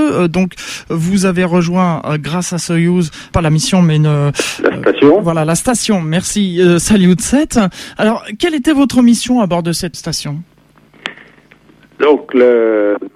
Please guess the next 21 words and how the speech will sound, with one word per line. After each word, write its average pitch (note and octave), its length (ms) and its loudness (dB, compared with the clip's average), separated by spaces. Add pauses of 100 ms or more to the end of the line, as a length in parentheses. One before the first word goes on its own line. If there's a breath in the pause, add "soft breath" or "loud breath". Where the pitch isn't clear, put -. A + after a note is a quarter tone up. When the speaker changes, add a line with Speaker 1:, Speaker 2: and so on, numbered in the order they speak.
(480)
Speaker 2:
le, G2 800 -4
la A#2+ 100 2
définition C#3 1000 0
russe, A3 200 0 (240)
c'est C3+ 360 -2
d'être, D3 380 -6
euh, B2+ 420 -4 (180)
cosmonaute D3 640 0
expérimentateur A2+ 1000 -4
scientifique. G#2 540 -8 (1700 soft breath)
Les G2+ 640 2
deux B2+ 220 2
autres B2+ 300 -2
cosmonautes, G#2+ 580 -4 (640 soft breath)
euh, F2+ 240 -12 (100)
l'un B2 340 -2 (280)
étant G#2 540 -8 (260)
le G2 140 -4
commandant F#2+ 320 -4
de F#2 60 -6
bord G#2 440 0